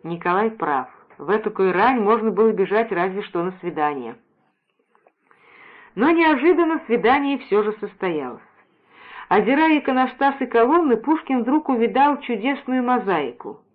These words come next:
Дева Мария. Она была не с младенцем, не преснодева, а подлинная земная девушка.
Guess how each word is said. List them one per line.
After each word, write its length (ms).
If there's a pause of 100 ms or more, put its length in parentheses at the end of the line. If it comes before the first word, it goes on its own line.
Дева 280
Мария. 560 (840)
Она 220
была 240
не 100
с 80
младенцем, 800 (640)
не 100
преснодева, 960
а 160
подлинная 1040 (160)
земная 640
девушка. 680